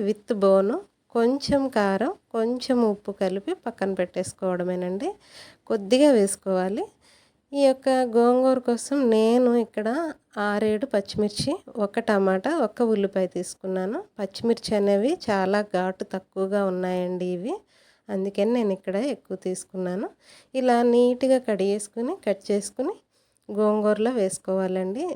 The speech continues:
నేను ఇక్కడ తీసుకున్న గోంగూర చాలా పుల్లగా ఉన్నదండి. మన గోంగూర పులుపును బట్టి కూడా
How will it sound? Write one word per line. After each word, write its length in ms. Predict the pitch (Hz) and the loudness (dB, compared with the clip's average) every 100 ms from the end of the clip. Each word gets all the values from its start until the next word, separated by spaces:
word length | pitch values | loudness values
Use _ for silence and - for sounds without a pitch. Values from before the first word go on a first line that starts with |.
| 220 | -2
నేను 300 | 220 247 302 285 | 0 0 0 0
ఇక్కడ 260 | 247 226 233 | 0 -4 -4
తీసుకున్న 480 | 226 220 - - 220 214 | -4 -6 -6 -6 -4 -2
గోంగూర 540 | 180 185 185 196 202 240 359 _ _ _ - | 0 0 0 0 -2 -2 -8 _ _ _ -14
చాలా 400 | - 196 190 208 240 | -6 -4 0 0 -2
పుల్లగా 460 | - 196 190 190 190 | -2 -2 0 0 0
ఉన్నదండి. 500 | 185 185 180 185 254 381 - 208 | 0 -2 -2 -4 -6 -10 -10 -6
మన 180 | 196 196 220 | -4 -2 -2
గోంగూర 520 | 185 196 208 220 240 233 | 0 0 0 0 -2 -2
పులుపును 480 | - 196 202 220 | -4 -6 -2 -2
బట్టి 280 | 202 202 196 | 0 -4 -6
కూడా 280 | - 208 | -8 -6